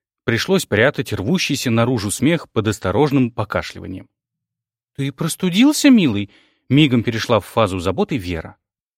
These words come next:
«Давай поеду с тобой, я уже готова. Приготовлю чай с медом, напою, закутаю в одеяльце, сама рядом лягу, согрею». «Н-, нет-нет, спасибо,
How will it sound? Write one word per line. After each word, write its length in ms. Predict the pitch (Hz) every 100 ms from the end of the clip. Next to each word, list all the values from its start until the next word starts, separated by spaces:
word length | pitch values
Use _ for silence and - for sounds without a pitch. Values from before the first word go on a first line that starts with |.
| -
«Давай 320 | 120 143 214
поеду 340 | 220 190 175 151
с 100 | -
тобой, 420 | 165 117 85 -
я 140 | - 233
уже 180 | 277
готова. 540 | 285 277 151 131 120 131 _ _ -
Приготовлю 480 | 123 127 120 117 117
чай 240 | - 101
с 80 | -
медом, 340 | 104 170 107 - - -
напою, 580 | 139 - 87 113 208 - -
закутаю 500 | 127 120 147 143 131
в 60 |
одеяльце, 760 | 139 131 117 131 190 165 - - _
сама 320 | - 160 175
рядом 440 | 143 123 127 139 135
лягу, 400 | 127 113 101 -
согрею». 800 | - 123 104 90 90 113 113 110 _ _ _ _ -
«Н-, 300 | 127 147 135
нет-нет, 460 | 131 131 - 98 -
спасибо, 580 | - - - 110 101